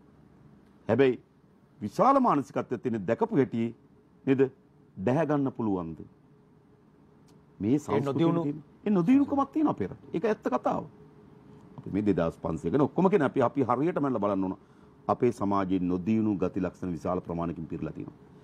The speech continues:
Speaker 1: සමහර අය හිතන්නේ නොදියුණු ගති ලක්ෂණ තමයි නිකන් වටිනාකම් කියලා. ඒ වටිනාකම්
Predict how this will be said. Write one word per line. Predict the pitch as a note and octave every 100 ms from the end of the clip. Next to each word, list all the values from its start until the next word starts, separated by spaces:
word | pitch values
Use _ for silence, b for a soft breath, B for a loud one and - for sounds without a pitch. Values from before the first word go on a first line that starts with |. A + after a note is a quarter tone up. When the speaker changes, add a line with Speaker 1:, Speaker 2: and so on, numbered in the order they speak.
| B -
Speaker 1:
සමහර | - A#2+ E3+ F#3+
අය | F#3
හිතන්නේ | F3 G3
නොදියුණු | G3+ A#2+ B2 G#3
ගති | F3+ - D#3
ලක්ෂණ | E3+ - F3+
තමයි | E3+ G#3 C#4+ - - - - - - - - - - -
නිකන් | B2+ C#3+
වටිනාකම් | D#3+ C4 - F3+ A#2 E2
කියලා. | -
ඒ | G2
වටිනාකම් | G2 A#2 A#2 A#2+